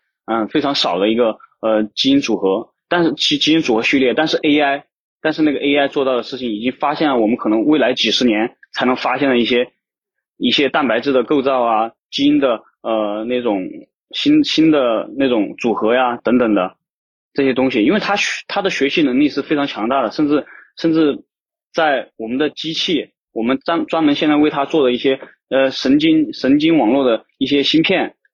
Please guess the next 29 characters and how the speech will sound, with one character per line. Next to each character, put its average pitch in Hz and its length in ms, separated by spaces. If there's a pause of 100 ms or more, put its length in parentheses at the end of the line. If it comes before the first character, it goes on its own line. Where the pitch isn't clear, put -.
(240)
对， 135 280 (520)
让 170 160
A 160 160
I 156 240 (640)
达-， 113 160 (140)
得 131 120
到 165 120
了 139 240 (180)
更， 175 200
更， 165 260 (100)
更 170 140
大 - 100
的 143 140
质 - 220
的 127 120
飞 127 120
跃 117 200
嘛。 90 140 (840)
对， 139 140
这 240 160
个 214 80
持， 180 340
持 160 240
一 165 60
个 180 100
保 110 220
留 101 140
态 117 180
度。 113 100